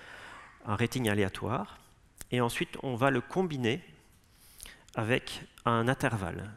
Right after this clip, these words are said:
Donc ça veut dire que les, les deux signaux, les deux signaux vont être combinés, c'est-à-dire qu'on va générer, on va avoir toutes les deux millisecondes un événement qui va être,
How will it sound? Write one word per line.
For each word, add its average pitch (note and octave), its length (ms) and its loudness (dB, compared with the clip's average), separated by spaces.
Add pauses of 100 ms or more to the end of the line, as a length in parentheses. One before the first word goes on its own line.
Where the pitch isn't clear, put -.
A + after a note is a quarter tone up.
Donc G2 200 -6
ça - 100 -4
veut G2+ 80 0
dire A#2+ 260 -4
que A2 280 -2
les, G2+ 140 -2 (120)
les G#2+ 120 -2 (760)
deux C#3 200 2
signaux, C3+ 480 2
les A2+ 100 4
deux B2 120 0
signaux C3 260 -2
vont A2 100 0
être - 80 -6
combinés, A#2 280 0
c'est-à-dire G2+ 180 -6
qu'on G#2 140 0
va G#2 80 4
générer, A2 520 0 (340)
on A#2+ 100 4
va A2+ 60 6
avoir A2 220 2
toutes - 160 -6
les C3+ 80 6
deux A#2 100 0
millisecondes A#2 520 0
un G#2 160 0
événement G#2 360 -2
qui - 160 -8
va F#2+ 100 -2
être, - 240 -8